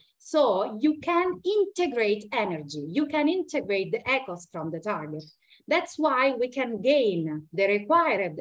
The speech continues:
energy needed to improve the accuracy in the localization. So if I had to understand the content of a packet, I need to have a very high signal to noise ratio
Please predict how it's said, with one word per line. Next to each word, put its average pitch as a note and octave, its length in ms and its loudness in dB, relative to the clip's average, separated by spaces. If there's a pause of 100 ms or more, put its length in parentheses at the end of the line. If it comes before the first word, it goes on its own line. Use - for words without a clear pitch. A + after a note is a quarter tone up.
energy D4 720 2
needed E4+ 460 0
to C#4+ 180 -2
improve C#4+ 540 0 (420)
the A3+ 300 2
accuracy G#3 600 0
in F3 60 -4
the G3 100 -2
localization. F3 1000 -4 (200)
So - 120 0
if C#4 180 -2
I D#4+ 120 4
had G4+ 240 0 (100)
to E4+ 160 0
understand C#4+ 600 4
the A#3 100 -2
content C#4 560 -2
of G3 100 -4
a G3+ 80 -2
packet, F3 440 -8 (500)
I B3 140 0
need F#4 360 0
to C#4+ 220 -2
have B3+ 280 0
a G3+ 180 -2
very C4 280 0
high A#3+ 240 0
signal A3 400 -6
to G#3 100 -8
noise G3+ 300 -6
ratio C#4+ 420 0